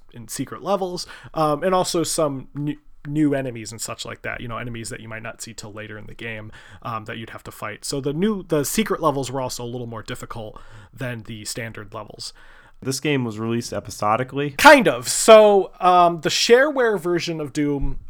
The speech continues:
Speaker 1: was just one episode. It was just nine levels called Knee Deep in the Dead. And when they released the first full version of Doom, retail version,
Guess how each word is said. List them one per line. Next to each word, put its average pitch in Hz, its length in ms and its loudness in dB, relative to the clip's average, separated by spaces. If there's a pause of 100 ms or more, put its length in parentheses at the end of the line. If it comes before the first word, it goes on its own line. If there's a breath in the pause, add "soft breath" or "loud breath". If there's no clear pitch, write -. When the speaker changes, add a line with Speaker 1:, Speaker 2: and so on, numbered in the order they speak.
(160)
Speaker 1:
was 156 260 6
just - 240 2
one 170 240 6
episode. 123 580 -2
It 151 100 -6
was 131 140 -4
just - 280 -6
nine 170 360 2
levels 170 500 2
called 147 260 -2
Knee 151 160 -2
Deep 170 240 -4
in 170 80 -4
the 170 80 -4
Dead. 147 320 -2 (500 loud breath)
And 156 220 0
when 156 200 2
they 185 180 4
released 196 680 -2
the 151 400 -4
first - 440 -2
full 240 560 2
version 143 360 -4
of 127 140 -6
Doom, 131 480 -6
retail 151 440 -2
version, 123 440 -8